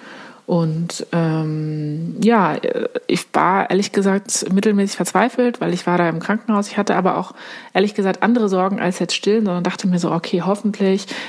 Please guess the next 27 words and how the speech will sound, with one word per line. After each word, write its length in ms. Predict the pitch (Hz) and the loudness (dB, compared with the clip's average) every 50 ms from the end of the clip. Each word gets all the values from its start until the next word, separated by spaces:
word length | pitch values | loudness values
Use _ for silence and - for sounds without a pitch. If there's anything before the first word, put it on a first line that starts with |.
| - - | -14 -2
geht's 240 | - 190 180 - - | -2 0 0 0 -4
ihm 120 | 156 160 | -4 -2
gut, 340 | 165 202 226 240 240 233 - | 0 2 4 4 2 2 0
hoffentlich 340 | 196 165 - 185 165 180 - | -2 -4 -2 -4 -4 -4 -4
wird 120 | 151 - | -2 -2
er 80 | 151 165 | -2 -2
stark, 480 | - - 214 185 196 202 208 208 - | 0 2 2 4 4 4 2 0 0
hoffentlich 320 | 196 185 - 180 160 165 - | -2 -2 0 -2 -2 -2 -4
nimmt 160 | 170 170 - | -4 -4 -4
er 100 | 147 - | -4 -6
zu. 320 | - - - 220 226 226 | -6 -4 -2 0 2 2
Das 160 | 208 185 - - | 0 0 0 -2
war 140 | 165 156 | 0 0
wirklich 280 | 180 185 - 185 - - - | 0 0 0 -2 -2 2 2
jeden 180 | 170 185 190 | 2 2 2
Tag 460 | 185 - - 185 160 165 165 - - - | -2 -2 -2 0 0 0 -2 -2 -4 -6
einfach 320 | 160 156 - 165 - - | -6 -6 -6 -8 -8 -4
eine, 540 | - 156 160 165 170 175 175 170 165 170 180 - - - - - - - - - - - - - | -2 0 2 2 2 2 2 2 2 2 0 -4 -8 -16 -18 -18 -18 -18 -18 -20 -20 -20 -10 -4
ähm, 400 | 160 170 160 160 160 156 156 156 175 | -2 -2 -2 -2 -2 -2 -4 -2 -2
wie 60 | 175 | 0
sagt 300 | 170 175 175 180 180 - | 0 0 0 0 -2 -4
man, 100 | 160 151 | -4 -4
so 140 | 165 160 - | -4 -4 -2
ein, 320 | - 165 170 175 175 - - | 0 0 2 0 0 0 2
ein 160 | 175 185 214 | 2 2 2
Schritt 300 | 226 - - 196 190 196 | 2 2 0 -2 0 0
mehr, 420 | 180 175 185 196 202 202 208 226 | 2 4 4 4 6 6 4 2